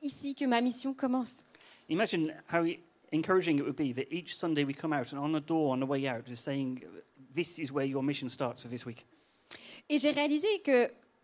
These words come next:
Speaker 1: parfois, moi, j'avais cette croyance que Dieu est plus à certains endroits que d'autres.
Speaker 2: And I, I realized once that I had this belief that God seemed to be more in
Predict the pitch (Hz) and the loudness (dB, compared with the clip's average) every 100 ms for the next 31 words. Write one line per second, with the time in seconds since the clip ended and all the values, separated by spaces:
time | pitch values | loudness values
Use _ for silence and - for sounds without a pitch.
0 | - 285 - 285 349 440 - 254 330 269 | -2 -2 0 0 0 0 -2 4 4 4
1 | 220 214 254 - 262 277 320 - 240 220 | 0 -4 -6 -4 0 2 2 0 0 0
2 | - - _ _ _ 202 202 294 330 - | -4 -20 _ _ _ -6 6 8 8 4
3 | - _ _ 262 - 302 311 339 - 226 | -4 _ _ -4 -2 2 4 4 2 -2
4 | - 254 294 277 254 247 247 254 269 - | -4 -2 2 2 2 2 4 4 2 -4
5 | 240 202 202 175 - _ - - - 165 | -4 -2 -4 -6 -14 _ -20 -20 -6 2
6 | 175 175 - _ _ 175 185 208 196 156 | 2 2 -4 _ _ 6 6 6 4 2
7 | 156 165 160 - - 160 147 - - 139 | 0 -2 -2 -6 -4 -2 -2 -8 -6 -2
8 | 156 147 147 - - _ - 135 156 170 | -2 0 -4 -4 -12 _ -16 0 2 2
9 | 170 - 147 - - 147 131 - 151 139 | -2 -6 -8 -6 -2 -2 -4 -4 -4 -4
10 | 139 139 151 151 135 | -2 0 2 0 -2